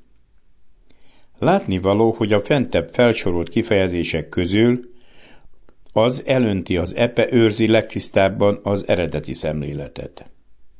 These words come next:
Ebbe, hogy forr az epéje, már egy másik szemlélet is belejátszik.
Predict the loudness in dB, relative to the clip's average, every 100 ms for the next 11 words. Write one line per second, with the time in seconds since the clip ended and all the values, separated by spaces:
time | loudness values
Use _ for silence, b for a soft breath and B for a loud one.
0 | -20 -20 b b b b -2 0 0 -4
1 | -4 -4 -6 -2 2 2 0 -4 -4 -4
2 | 2 2 4 2 0 -8 -4 0 0 0
3 | -2 0 0 0 -2 -6 -4 -2 -2 -4
4 | -4 -4 -4 -4 -8 -8 -16 -12 -4 -2
5 | 0 -2 -4 -4 -2 -2 -4